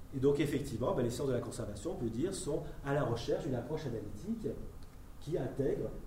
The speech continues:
les enjeux économiques, sociaux et environnementaux, hein, et approche analytique qui puisse ensuite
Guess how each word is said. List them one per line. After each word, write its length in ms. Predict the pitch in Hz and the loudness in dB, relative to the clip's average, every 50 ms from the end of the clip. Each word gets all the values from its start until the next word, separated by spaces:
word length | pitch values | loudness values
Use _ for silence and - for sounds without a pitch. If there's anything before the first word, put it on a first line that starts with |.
| - 117 | -4 -2
les 200 | 131 143 139 135 | 0 2 2 2
enjeux 380 | 120 - - 120 123 - - - - 170 | 2 2 0 2 0 0 0 -2 0 0
économiques, 580 | 170 170 - 131 113 110 - - 135 165 - | 2 4 4 2 2 2 0 -2 -4 -4 -4
sociaux 440 | - - 147 143 - - - 156 147 | -6 -4 -4 -4 -4 -2 -2 2 2
et 40 | 135 | 2
environnementaux, 760 | 113 107 107 110 98 101 92 90 87 - - 117 - - - - - - - - | 2 2 -2 -2 -4 -4 -6 -8 -8 -6 -4 -2 -2 -2 -4 -6 -8 -10 -8 -8
hein, 60 | - - - - - - - - | -8 -8 -8 -10 -10 -10 -8 -2
et 220 | 156 147 135 143 143 - - - 135 | 0 2 2 2 0 -6 -8 -8 -8
approche 440 | 131 - - - 156 156 156 - 120 | -8 -8 -4 0 2 2 2 0 -2
analytique 600 | - 107 104 104 - - - 202 233 220 - 113 - - - - - - - | -4 -4 -4 -6 -8 -8 -4 -4 -4 -2 -2 -4 -4 -6 -12 -12 -12 -12 -8
qui 120 | - 127 | -6 -6
puisse 300 | - - 175 196 - - | -6 -6 -6 -6 -6 -4
ensuite 420 | 131 120 - - - - 214 - | -4 -6 -6 -6 -4 -4 -4 -4